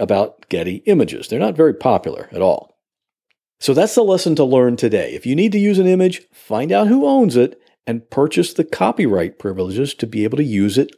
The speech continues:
legally. Or there are images available at various places online that are free to use, or sometimes they might have some restrictions on use, like you can only use it on a personal blog, but not on a commercial website, that kind of thing.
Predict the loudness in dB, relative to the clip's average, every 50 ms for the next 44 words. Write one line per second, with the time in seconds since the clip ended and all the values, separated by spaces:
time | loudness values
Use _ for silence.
0 | _ -8 -4 -2 0 0 2 2 2 0 -2 -2 -6 -10 _ _ _ _ _ _
1 | _ _ _ _ _ _ _ -2 2 2 2 4 4 2 2 2 2 2 4 2
2 | 2 2 2 2 2 4 4 4 4 4 2 2 4 4 4 4 2 0 0 0
3 | 0 0 0 -2 -2 -2 0 0 0 0 0 0 0 0 0 0 -2 -2 -4 -4
4 | -2 -2 -2 0 -2 -2 -4 -2 2 2 4 4 2 0 -4 _ _ _ _ _
5 | _ -2 0 2 2 2 2 0 0 2 2 0 2 2 2 2 2 0 0 -2
6 | -2 -2 -2 0 0 2 0 0 0 -2 -2 -2 -2 -6 -2 -2 -2 -2 0 0
7 | 0 0 0 0 -2 -2 -2 -4 -6 -6 -4 -2 -2 0 0 0 0 0 0 -2
8 | -4 -4 _ -20 -20 -18 -12 -8 -6 -6 -6 -2 0 0 0 2 2 0 0 0
9 | 2 2 2 2 2 2 2 0 0 0 0 0 0 -2 -4 -6 -6 -2 0 0
10 | 0 2 0 0 0 0 -2 -4 -4 -6 -8 -8 -6 -6 -6 -8 -8 -8 -10 -12
11 | -14 -14 -14 -14 -14 -14 -14